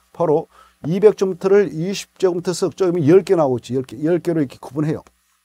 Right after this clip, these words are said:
구분했다 가정해요. 열 개로. 그래서 이렇게 통로 만들고, 어, 이걸 바로 이것을 분양받아간 사람이 갑이다. 갑이 이걸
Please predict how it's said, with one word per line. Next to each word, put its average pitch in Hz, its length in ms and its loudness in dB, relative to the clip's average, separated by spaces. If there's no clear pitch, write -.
구분했다 170 360 -2
가정해요. 135 420 -6
열 135 120 -2
개로. 127 340 -14
그래서 160 280 -6
이렇게 147 180 -4
통로 208 320 -8
만들고, 143 580 -2
어, 135 260 4
이걸 180 460 4
바로 151 400 2
이것을 180 1160 0
분양받아간 165 1000 0
사람이 170 340 -6
갑이다. 131 680 -6
갑이 165 280 0
이걸 170 440 2